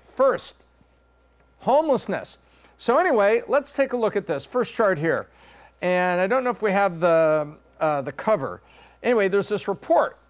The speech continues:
and I'm gonna show you this, the cover report. I think it's ne-, next image, I think, I think, I think. Um, there it is. So every year, your government, my government, puts out in the United States the annual homelessness assessment report,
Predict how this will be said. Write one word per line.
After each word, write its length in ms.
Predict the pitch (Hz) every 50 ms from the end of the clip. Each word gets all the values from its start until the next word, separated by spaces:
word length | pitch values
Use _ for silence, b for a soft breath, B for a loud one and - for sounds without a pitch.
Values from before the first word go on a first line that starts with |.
| _ _ -
and 100 | 175 185
I'm 60 | 185
gonna 100 | 185 165
show 180 | - - 247
you 60 | 262 233
this, 180 | 214 190 -
the 380 | - 208 190 180 165 - 185 180
cover 340 | - 220 226 208 214 208 190
report. 420 | 180 - - - 190 202 226 233 -
I 40 | -
think 200 | - - 190 156
it's 200 | 180 156 - -
ne-, 160 | 180 175 180 175 - - - -
next 320 | - 180 180 185 - - -
image, 440 | 214 214 233 240 220 208 - - - -
I 100 | 180 190
think, 300 | - 233 240 233 - - -
I 60 | 190
think, 220 | - 240 214 -
I 60 | 214
think. 320 | 196 - 254 277 - - _ B B B B B B B B
Um, 520 | - - 185 180 180 180 180 180 180 - -
there 180 | - 220 247 240
it 80 | 208 190
is. 240 | 151 104 - - _ B B B B B
So 360 | - - 269 294 190 139 - - _ _ _ _ _ -
every 380 | 220 254 294 302 277 349 330 311
year, 360 | 262 226 202 185 190 196 220
your 380 | 202 180 180 190 226 285 311
government, 640 | 277 180 208 190 175 165 165 156 147 156 180 - - -
my 300 | 160 165 185 214 254 269
government, 640 | 208 175 180 156 127 143 139 127 131 143 175 196 - _
puts 360 | - - 233 262 254 - - - -
out 400 | 160 156 156 160 180 220 240 - _ _ _ _ -
in 80 | 160
the 60 | 170
United 260 | 175 175 170 208 233 220
States 420 | - - 185 160 156 175 165 - B B B B B B
the 220 | 123 151 156 151
annual 500 | 180 233 277 285 294 294 285 285 285 277
homelessness 720 | 202 - - 240 269 285 285 277 - - 254 254 - - -
assessment 520 | 226 - - 233 214 - - 214 - - -
report, 460 | 170 131 - 160 156 170 208 -